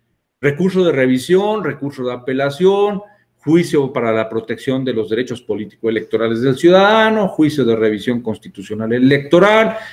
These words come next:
el juicio laboral, eventualmente los recursos de reconsideración y de revisión del procedimiento especial sancionador medularmente.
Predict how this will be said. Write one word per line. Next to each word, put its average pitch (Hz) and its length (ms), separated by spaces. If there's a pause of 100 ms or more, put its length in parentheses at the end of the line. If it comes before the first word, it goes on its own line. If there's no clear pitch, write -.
el 123 220
juicio 147 400
laboral, 202 800 (480)
eventualmente 180 960
los 135 240
recursos 175 640 (320)
de 127 140
reconsideración 151 1080
y 143 80
de 143 120
revisión 135 440
del 156 140
procedimiento 127 600
especial 127 400
sancionador 123 640 (160)
medularmente. 123 840